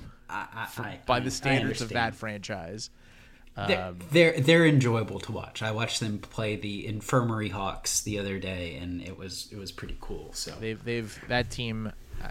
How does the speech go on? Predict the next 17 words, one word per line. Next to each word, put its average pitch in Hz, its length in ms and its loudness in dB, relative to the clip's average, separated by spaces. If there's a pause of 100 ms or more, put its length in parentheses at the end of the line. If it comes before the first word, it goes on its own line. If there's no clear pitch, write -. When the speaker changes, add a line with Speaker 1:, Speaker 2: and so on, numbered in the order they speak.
Speaker 2:
has 107 280 -4
won 95 460 -6 (180)
one 104 320 -4
championship, 120 840 -6
correct? 123 500 -4 (480)
And 113 100 -4
it 98 80 -2
was 101 200 -4
when 104 240 -2 (100)
all 104 220 0
of 98 80 -4
our 98 140 -2
parents - 680 -8
were 120 80 -4
children. 143 560 -2 (840)
Speaker 1:
Yes. - 400 -8 (760)
Speaker 2:
Uh, 101 460 0